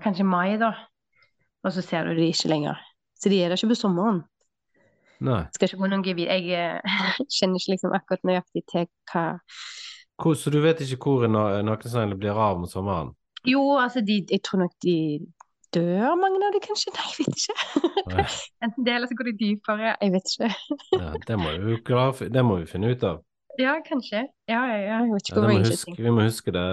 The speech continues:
Speaker 2: spørsmålet der,
Speaker 1: Ja.
Speaker 2: spørre noen som kan det.
Speaker 1: Ja, du må spørre hvis du intervjuer Pia, for eksempel. Hun er jo ekspert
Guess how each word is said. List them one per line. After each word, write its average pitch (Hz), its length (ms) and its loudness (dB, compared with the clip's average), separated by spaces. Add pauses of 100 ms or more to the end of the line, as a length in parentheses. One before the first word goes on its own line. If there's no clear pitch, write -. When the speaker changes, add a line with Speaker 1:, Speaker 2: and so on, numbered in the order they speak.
Speaker 2:
spørsmålet 85 580 -4
der, 85 200 0
Speaker 1:
Ja. 107 120 0
Speaker 2:
spørre 92 320 -2
noen 87 280 0
som 80 300 -8
kan 78 300 -6
det. - 80 -16 (340)
Speaker 1:
Ja, 240 60 2
du 233 100 4
må 247 140 2
spørre 240 300 0
hvis 247 100 -6
du 262 60 0
intervjuer 233 420 0
Pia, 185 400 2
for 226 140 -2
eksempel. 190 460 -4 (240)
Hun 214 120 0
er 180 200 0
jo 170 80 0
ekspert - 520 -6